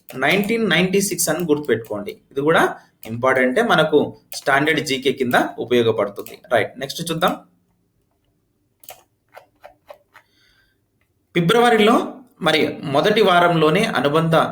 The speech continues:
నోటిఫికేషన్, డిఎస్సి అనుబంధ నోటిఫికేషన్ అన్నట్టుగా దిశ పేపర్లో కూడా రావడం జరిగింది. So ఎన్ని పోస్టులు ఉండబోతున్నాయి అన్నట్టుగా ఒక్కొక్క పేపర్లో ఒక్కో విధంగా రాశారు. ఖాళీలపై స్పష్టత రావాలంటే కొద్దిగా మనకు ఖచ్చితంగా ఒక రెండు రోజుల్లో, ఎందుకంటే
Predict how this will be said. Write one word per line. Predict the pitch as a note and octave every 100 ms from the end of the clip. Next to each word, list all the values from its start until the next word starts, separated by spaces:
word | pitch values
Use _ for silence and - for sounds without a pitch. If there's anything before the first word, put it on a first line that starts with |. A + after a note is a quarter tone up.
| - -
నోటిఫికేషన్, | B2 C#3 D3 D#3 D3+ D3+ C3
డిఎస్సి | C3 D#3 D#3+ D#3
అనుబంధ | C3 C3+ C3+
నోటిఫికేషన్ | C3 B2+ - C3 C3
అన్నట్టుగా | B2 B2 B2 B2
దిశ | A#2 A#2 A2+
పేపర్లో | C#3 C#3 C3+ C3 B2
కూడా | B2+ A#2+
రావడం | A2+ A#2 A#2 A#2+
జరిగింది. | B2 A#2+ B2 D3+ - - _ -
So | E3+
ఎన్ని | E3 F#3+ B3+
పోస్టులు | G#3+ G#3+ - G3
ఉండబోతున్నాయి | F#3 E3+ E3 E3 D#3 D3+
అన్నట్టుగా | D3 C#3+ E3 -
ఒక్కొక్క | - - D3 -
పేపర్లో | C#3+ C#3+ D3+ C#3+
ఒక్కో | B2+ B2+
విధంగా | A#2+ C3+ D3+ C3+
రాశారు. | B2+ B2+ C3+ B2+ - - _ _
ఖాళీలపై | D3+ E3 G#3+ A#3 A#3 A3
స్పష్టత | - F3+ G3 F#3+
రావాలంటే | F#3+ F3+ E3+ E3 E3+ A3
కొద్దిగా | F3+ D#3+ F3+ F3
మనకు | C#3+ C#3+ B2 - _ _ C#3
ఖచ్చితంగా | C#3+ F#3 G3+ A3 C#4 - _ -
ఒక | D3 D#3+
రెండు | D3 E3 G#3
రోజుల్లో, | A3+ A3+ F#3+ A#2+ - -
ఎందుకంటే | E3+ F3+ F3 F#3 E3 -